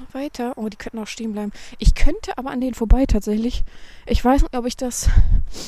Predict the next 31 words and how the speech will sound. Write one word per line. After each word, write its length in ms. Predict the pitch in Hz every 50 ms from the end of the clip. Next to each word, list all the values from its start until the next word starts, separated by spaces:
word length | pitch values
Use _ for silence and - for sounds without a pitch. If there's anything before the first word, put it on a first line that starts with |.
| - - - - - - - - - - - - - - -
rausschneiden 600 | 233 240 254 - - - 294 285 277 277 285 277 277
muss 180 | 277 - -
dann 180 | - 277 277 240
oder 100 | 226 220
piepen 360 | - - - 294 - 302 294
muss, 260 | 311 320 320 - -
weil 100 | 240 220
die 180 | 202 214 202 208
werden 240 | 233 226 240 226 214
reden. 360 | 208 214 220 233 226 220 220
Die 120 | 208 202
sehen 220 | 202 208 226 233 -
schon 160 | - 233 214
so 80 | 214 - -
aus, 160 | 240 240 -
als 140 | 226 208 226
wenn 140 | 226 214
sie 80 | 202 214
reden 320 | 202 214 214 220 214 214
werden. 180 | 214 220 226 - - - - - - - - - - - - - - - - -
Die 80 | 208
gehen 240 | - - 226 247 285
ja 80 | 254 226
nicht 180 | 220 - -
ohne 220 | - 233 247 240 214
Grund 280 | - 226 269 269 -
einfach 280 | 233 233 220 240 220 226
weiter 180 | 226 226 233
nach 220 | 220 220 214 - 214
rechts, 340 | 202 - - - - - 208
oder? 240 | 202 214 240 269